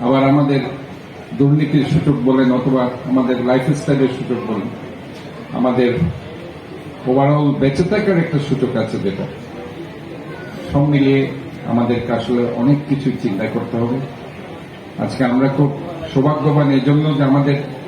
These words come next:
ইয়াং জেনারেশন কিন্তু অনেক কিছু চিন্তা করছে, অনেক কিছু তারা ভাবছে, অনেক কিছু তারা সিদ্ধান্ত নিচ্ছে এবং আমাদের যে একটা পরিবর্তন গত ষোলোটি বছর ধরে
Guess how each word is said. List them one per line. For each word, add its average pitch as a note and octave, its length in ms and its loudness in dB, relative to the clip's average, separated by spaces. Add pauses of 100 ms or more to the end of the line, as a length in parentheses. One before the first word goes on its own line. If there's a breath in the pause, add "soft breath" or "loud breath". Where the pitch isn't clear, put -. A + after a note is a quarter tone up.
(160)
ইয়াং C#3 140 6 (120)
জেনারেশন C#3+ 520 4
কিন্তু C3 160 2 (100)
অনেক C#3 220 4
কিছু C#3 160 0 (120)
চিন্তা B2 300 2
করছে, C#3 240 -2 (840)
অনেক C#3+ 220 6
কিছু C#3 260 2
তারা C3 240 2
ভাবছে, C#3 320 0 (180)
অনেক C3+ 200 4
কিছু C#3 240 4
তারা B2 140 4 (120)
সিদ্ধান্ত B2+ 340 2 (120)
নিচ্ছে C#3 260 0 (840)
এবং B2+ 160 4 (1000)
আমাদের B2+ 320 4 (1160)
যে B2 120 -2
একটা C3 140 2 (120)
পরিবর্তন D3+ 500 4 (100)
গত B2 100 0 (120)
ষোলোটি B2+ 280 4 (100)
বছর A#2+ 240 2 (120)
ধরে A#2 180 2